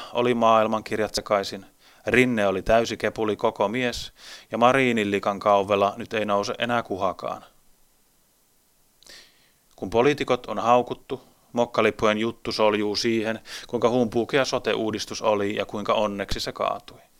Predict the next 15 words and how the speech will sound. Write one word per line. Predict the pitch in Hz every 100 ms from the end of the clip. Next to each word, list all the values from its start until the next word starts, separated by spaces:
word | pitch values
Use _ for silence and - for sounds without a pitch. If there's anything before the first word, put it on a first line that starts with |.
| _ _ _ _ _ _ _ - - - -
Vaikka | 113 120 107 -
huonosti | 123 135 107 - 110
ne | 117
on | 120
asiat | 113 117 113
terveyskeskuksissa | - 110 110 107 107 101 120 - - 139
nytkin. | 95 - - - _ _ _ _ _ -
Liikaa | 139 127 101
joutuu | 110 113 127
jonottamaan | 117 113 101 - 104 101 101
ja | 98
kaiken | - 107 110
maailman | 101 101 98 95
kaaviloita | 107 101 92 95 90 104
täyttämään. | 92 87 - - 104 113